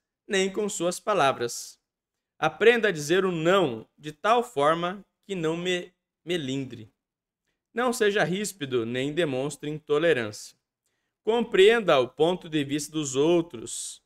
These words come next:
que têm tanto direito quanto você de ter sua opinião própria.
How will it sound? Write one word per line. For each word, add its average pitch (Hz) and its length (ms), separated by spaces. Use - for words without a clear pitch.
que 127 480
têm 151 180
tanto 226 420
direito 170 500
quanto 147 360
você 151 560
de 123 100
ter 139 240
sua 143 280
opinião 143 520
própria. 120 680